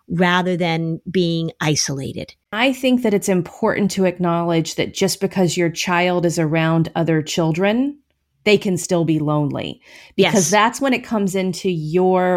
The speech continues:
Speaker 2: approach of breaking it down to skills.
Speaker 1: Mm-hmm.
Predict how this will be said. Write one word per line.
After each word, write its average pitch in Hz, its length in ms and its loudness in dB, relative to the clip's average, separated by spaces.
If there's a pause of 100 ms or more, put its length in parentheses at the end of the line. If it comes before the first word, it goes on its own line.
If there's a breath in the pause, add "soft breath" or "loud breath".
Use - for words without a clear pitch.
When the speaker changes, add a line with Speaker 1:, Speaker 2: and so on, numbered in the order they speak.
Speaker 2:
approach 165 560 -2
of 147 180 -4
breaking 175 380 0
it 156 120 -4
down 156 360 -2
to 151 160 -8
skills. 175 840 -2
Speaker 1:
Mm-hmm. 180 500 -4